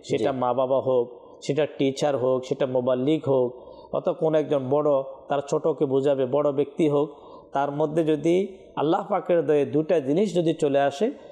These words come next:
Speaker 1: সে বোঝানোর ক্ষেত্রে কামিয়াব হয়ে
Speaker 2: কামিয়াবি
Speaker 1: যাবে।
Speaker 2: হয়ে যাবে। মাশাআল্লাহ।
Speaker 1: ইনশাআল্লাহ।
Speaker 2: আমরা আরও বিস্তারিত আজকের অনুষ্ঠানে জানার চেষ্টা করব যে কোরআন ও হাদিসের মাধ্যমে মানুষকে বোঝানোর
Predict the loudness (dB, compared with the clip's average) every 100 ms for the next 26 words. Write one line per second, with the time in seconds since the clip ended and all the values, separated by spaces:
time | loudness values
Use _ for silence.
0 | -18 -4 -2 -2 0 0 2 0 0 -2
1 | 0 0 0 0 0 0 0 0 0 0
2 | -2 0 0 0 0 0 0 0 0 0
3 | -2 -6 -16 -6 -2 -2 -4 -2 -2 0
4 | 0 -2 0 0 2 0 -2 -2 0 0
5 | -2 -2 -2 0 -2 0 0 -2 -4 -18
6 | -20 -14 -4 0 2 4 2 -2 -12 -4
7 | -2 0 0 -2 -2 -2 -2 0 0 0
8 | 0 0 0 -4 -18 -8 -2 0 0 -2
9 | 0 0 0 0 0 0